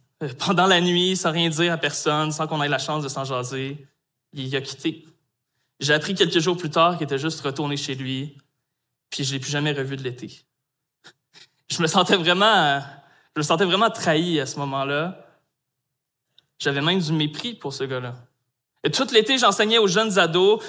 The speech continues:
que notre identité, elle se trouve pas dans ce qu'on fait, mais elle se trouve en Jésus. Que notre valeur, surtout si on est un enfant de Dieu, <laughs> elle peut jamais changer.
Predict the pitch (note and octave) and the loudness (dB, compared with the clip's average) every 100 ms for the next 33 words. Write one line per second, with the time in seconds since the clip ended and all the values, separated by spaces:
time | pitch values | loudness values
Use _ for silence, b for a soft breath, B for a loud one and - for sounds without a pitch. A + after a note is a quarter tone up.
0 | B B F3+ F3 E3+ F3+ G3+ G3 A#3+ G#3+ | B B 2 4 2 2 2 2 2 2
1 | - E3+ G#3+ G3+ F3+ F3+ D#3+ - F3 F#3 | 0 -2 0 2 0 -4 -4 0 0 0
2 | - - _ _ - C#3 - - D#3+ D3+ | -4 -18 _ _ -10 -8 -6 -2 0 0
3 | C#3+ C#3 C#3 C#3+ - - _ b b b | -2 -6 -6 -8 -10 -20 _ b b b
4 | - F#3+ G3+ E3 G3+ G#3 A#3+ A#3 - A3+ | 2 6 6 6 6 8 8 6 2 0
5 | C#4 - F#3+ F#3 F3 F3+ G3+ - A3 F3+ | 0 -2 0 0 2 2 0 0 2 2
6 | D3+ D#3 F#3 G#3 G3+ - _ _ _ _ | 0 2 2 2 -4 -18 _ _ _ _
7 | - - - - F3 D#3+ E3+ F#3+ - E3 | -10 -6 -4 2 2 2 2 2 0 -2
8 | D#3 F3 G3+ | -2 -2 -4